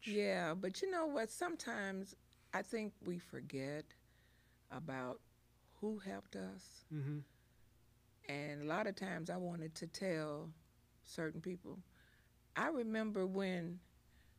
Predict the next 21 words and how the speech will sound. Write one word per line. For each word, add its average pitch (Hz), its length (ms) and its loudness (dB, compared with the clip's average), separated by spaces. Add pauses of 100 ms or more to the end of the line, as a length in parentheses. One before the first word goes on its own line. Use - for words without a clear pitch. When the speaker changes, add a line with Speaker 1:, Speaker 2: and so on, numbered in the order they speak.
(120)
Speaker 1:
this 220 200 4
certain, 208 300 6
certain 196 280 6
person 185 540 2 (400)
made 214 340 10
sure 254 260 6
you 269 180 12
got 202 200 6
a 175 60 2
scholarship 220 580 2
so 240 200 12
you 254 200 12
could 285 360 8
go 175 180 6
to 151 80 0
school." - 400 -6 (120)
Speaker 2:
Mm-hmm. 147 200 2
Speaker 1:
But 302 140 12
see, 330 180 12
we 359 220 12
forget 214 760 8